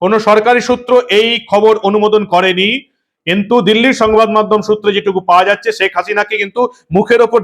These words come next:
ব্রিটেন না বলে দিয়েছে। এবার কি হবে? আপাতত যেটুকু জানা যাচ্ছে যে ভারতবর্ষেই কোথাও কোনো সেফ হাউসে ভারতীয় আর্মির পাহারায় কিন্তু শেখ হাসিনাকে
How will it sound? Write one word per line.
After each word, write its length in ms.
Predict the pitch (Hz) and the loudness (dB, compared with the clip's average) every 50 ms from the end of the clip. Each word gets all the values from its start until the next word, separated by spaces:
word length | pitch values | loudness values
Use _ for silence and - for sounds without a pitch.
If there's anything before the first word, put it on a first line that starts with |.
| 156 135 | -2 -4
ব্রিটেন 260 | 175 208 - 233 214 175 147 156 | -4 -2 0 0 -2 0 0 2
না 80 | 175 202 214 202 | 2 2 2 2
বলে 140 | 214 220 214 202 | 2 0 0 0
দিয়েছে। 200 | 196 185 - 190 202 | -2 -4 -4 -4 -2
এবার 140 | 226 247 220 - | -2 -2 -4 -4
কি 60 | 233 220 190 | -4 -4 -4
হবে? 140 | 180 - - _ _ _ _ _ _ _ _ _ _ _ _ _ _ _ - | -4 -4 -10 _ _ _ _ _ _ _ _ _ _ _ _ _ _ _ -4
আপাতত 380 | - 147 196 226 240 247 269 262 269 202 220 | 0 0 2 2 2 2 2 2 2 0 0
যেটুকু 240 | 247 247 254 233 262 208 151 | 0 0 0 0 0 0 0
জানা 220 | 196 185 208 226 240 220 208 | 0 0 2 2 0 2 2
যাচ্ছে 340 | 214 214 214 - - 254 247 214 156 | 2 0 0 -4 -4 -4 -4 -2 -2
যে 60 | 208 233 | -2 0
ভারতবর্ষেই 720 | 208 156 156 175 214 214 196 202 233 226 226 226 214 196 202 202 - _ _ _ _ _ _ _ _ _ _ _ _ _ _ _ _ _ _ _ _ _ _ _ _ _ _ _ _ _ - | 0 2 2 2 0 -2 -2 -2 -2 -2 0 0 0 -2 -2 -4 -10 _ _ _ _ _ _ _ _ _ _ _ _ _ _ _ _ _ _ _ _ _ _ _ _ _ _ _ _ _ -2
কোথাও 300 | 180 190 240 233 233 240 233 233 | 0 2 4 4 4 4 2 0
কোনো 220 | 233 214 214 214 220 214 214 - - | 0 0 0 0 0 -2 -4 -4 -2
সেফ 220 | 247 247 262 262 - - 214 | 0 0 0 0 -2 -2 0
হাউসে 440 | 214 220 240 247 - - 247 254 247 262 277 277 - - - _ _ _ _ _ - | 0 0 0 -2 -2 0 2 2 2 2 0 -4 -8 -14 -20 _ _ _ _ _ -2
ভারতীয় 460 | 131 170 214 220 214 220 226 233 233 233 240 233 - 165 185 | 0 2 2 0 0 0 0 2 2 2 0 0 2 2 2
আর্মির 360 | 208 214 214 220 226 233 226 - - | 2 2 0 -2 -2 -2 -2 -2 0
পাহারায় 440 | 190 185 185 196 196 208 214 233 233 233 196 | 0 2 2 2 2 2 2 0 0 -2 -4
কিন্তু 260 | 190 180 180 185 240 240 | -6 -6 -6 -8 -8 -8
শেখ 240 | 214 - 196 185 180 180 - | -6 -6 -6 -6 -6 -4 -8
হাসিনাকে 400 | 151 - - 170 160 156 156 | -8 -6 -6 -8 -6 -6 -4